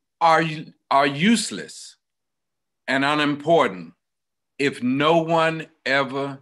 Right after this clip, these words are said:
knows about them. On May twenty, on the twenty-fifth of May, twenty twenty, it did not just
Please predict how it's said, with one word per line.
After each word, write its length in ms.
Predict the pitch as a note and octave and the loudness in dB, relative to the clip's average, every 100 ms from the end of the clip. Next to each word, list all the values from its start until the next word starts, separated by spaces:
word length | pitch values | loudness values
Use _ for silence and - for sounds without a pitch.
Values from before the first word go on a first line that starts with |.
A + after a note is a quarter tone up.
| - | -14
knows 760 | F#2 G2+ A#2 A#2 A#2 A2+ A2 - _ _ _ - | -10 -4 -2 0 -2 -4 -10 -20 _ _ _ -8
about 600 | G#2+ F2+ G#2+ G#2+ G2+ - | -6 -2 0 -2 -6 -16
them. 220 | D#2+ - _ _ _ _ _ _ _ _ _ _ _ _ - _ _ _ _ _ _ _ | -18 -18 _ _ _ _ _ _ _ _ _ _ _ _ -20 _ _ _ _ _ _ _
On 220 | A#2 B2+ C3+ | -4 0 2
May 280 | E3 E3+ | 4 2
twenty, 540 | E3+ - E3 D#3 D#3 C3+ - _ _ _ _ _ _ - | 0 -2 -2 0 -2 -6 -16 _ _ _ _ _ _ -10
on 140 | A#2 | -8
the 80 | G#2 | -8
twenty-fifth 640 | G2+ D#3+ D#3 A#2+ C#3+ C3+ A2 | -6 -4 -4 -2 -4 -4 -6
of 160 | F2 | -8
May, 440 | A2+ C3 C3+ B2 - _ _ _ _ _ _ | -4 -2 -2 -4 -12 _ _ _ _ _ _
twenty 360 | - D3 C#3+ C#3 | -6 -2 0 -2
twenty, 560 | C3+ C#3 C3 G#2+ G2 F#2+ _ _ _ _ _ _ _ | -4 -4 -2 -4 -8 -14 _ _ _ _ _ _ _
it 200 | - A2 | -14 -4
did 240 | D3+ F#3+ E3 | -2 -2 -2
not 240 | D3+ A#2+ | -2 -2
just 380 | C#3 C#3 - | -4 -4 -8